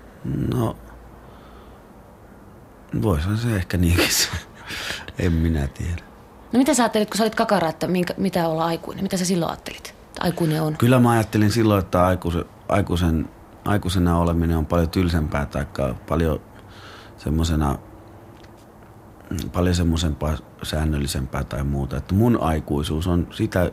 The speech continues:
Speaker 1: no itse asiassa se, minkä mä sanoin, että, että kustantaa itse leikkinsä ja, ja, tota, etsii itsensä, itselleen ne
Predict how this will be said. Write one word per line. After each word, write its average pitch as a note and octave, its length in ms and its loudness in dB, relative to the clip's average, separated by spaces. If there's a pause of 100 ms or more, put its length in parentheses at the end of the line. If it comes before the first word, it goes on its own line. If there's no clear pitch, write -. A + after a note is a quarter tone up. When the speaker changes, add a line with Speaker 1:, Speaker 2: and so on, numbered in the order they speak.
Speaker 1:
no C3 200 0
itse A2+ 180 0
asiassa A#2 180 -2
se, C3+ 60 2
minkä C3+ 220 2
mä C3+ 120 0
sanoin, A#2+ 320 2
että, F#2 260 -4 (480)
että - 160 -8
kustantaa A2+ 480 -2
itse A2 280 0
leikkinsä E2+ 440 0
ja, D#2+ 280 -2 (440)
ja, E2+ 140 -2
tota, F2 360 -2 (140)
etsii G2+ 360 2
itsensä, E2+ 400 -2 (220)
itselleen F2 460 2
ne E2 120 2